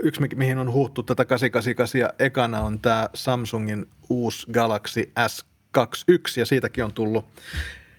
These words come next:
en tiedä, onko ensimmäiset, mutta ainakin tämmöset ihan tyylikkäät renderit on tullut, tullut julki. Mun täytyy sanoa, että tää on kyllä tosi hyvän näköinen, jos tää tämmöiseksi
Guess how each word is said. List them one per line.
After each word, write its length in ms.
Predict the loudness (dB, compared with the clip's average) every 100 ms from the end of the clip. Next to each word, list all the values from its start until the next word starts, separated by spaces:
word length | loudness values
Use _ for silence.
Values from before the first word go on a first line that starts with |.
| _ _ _ -6
en 80 |
tiedä, 200 | 0 0
onko 180 | 2 4
ensimmäiset, 640 | 2 2 -4 -2 -2 -4 -8
mutta 260 | -4 0
ainakin 220 | 0 -2
tämmöset 320 | -4 -6 -4 -2
ihan 160 | -2
tyylikkäät 580 | 2 0 0 0 0 0 -6
renderit 760 | -2 2 2 2 2 0 -4 -6
on 180 | -10 -6
tullut, 300 | -6 -6 -10 -12 -6
tullut 280 | -4 -2 -4
julki. 640 | -2 -2 -2 -2 -4 -4 -8 _ _ -6
Mun 140 | 0
täytyy 180 | 0 0
sanoa, 180 | -4 -4
että 160 | -6 -2
tää 120 | 0
on 100 | 0
kyllä 140 | -2 -6 -2
tosi 260 | 4 4 4
hyvän 300 | -2 -6 -6
näköinen, 480 | -8 -6 -8 -8 -10
jos 220 | -6 -4
tää 140 | -2 -2
tämmöiseksi 460 | -2 -4 -8 -10